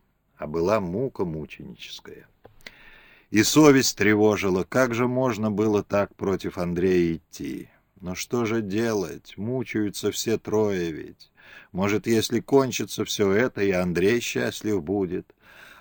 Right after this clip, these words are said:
Ах, да что бы там ни вышло, только бы кончилась эта мука.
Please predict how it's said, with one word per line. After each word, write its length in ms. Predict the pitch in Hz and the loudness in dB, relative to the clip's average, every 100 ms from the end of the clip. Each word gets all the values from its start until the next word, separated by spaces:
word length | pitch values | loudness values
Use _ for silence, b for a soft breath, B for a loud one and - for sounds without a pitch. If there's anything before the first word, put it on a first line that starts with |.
| B | B
Ах, 340 | 143 151 139 98 | 4 6 4 2
да 140 | 101 | 0
что 260 | - 117 95 | 0 0 0
бы 100 | 92 | 2
там 280 | 104 98 | 2 2
ни 120 | 98 98 | 4 4
вышло, 420 | 104 101 98 90 | 4 2 -2 -4
только 360 | 95 92 - | -2 -2 -2
бы 140 | 85 85 | -4 -4
кончилась 720 | - 143 151 - 131 127 - | 2 4 4 2 2 2 2
эта 300 | 113 - 104 | 0 0 0
мука. 600 | 104 104 92 - - - | 2 0 0 -4 -8 -8